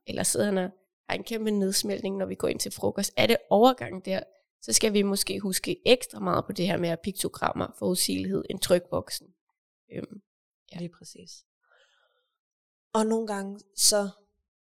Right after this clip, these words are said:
Speaker 2: kan man jo lige præcis spare en konflikt, men man kan også spare virkelig meget tid på at tage sig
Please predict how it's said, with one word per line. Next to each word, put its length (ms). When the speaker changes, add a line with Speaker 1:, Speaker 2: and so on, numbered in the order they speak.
Speaker 2:
kan 160
man 180
jo 120
lige 160
præcis 340
spare 240
en 100
konflikt, 540
men 160
man 140
kan 120
også 240
spare 360
virkelig 280
meget 220
tid 320
på 300
at 100
tage 160
sig 220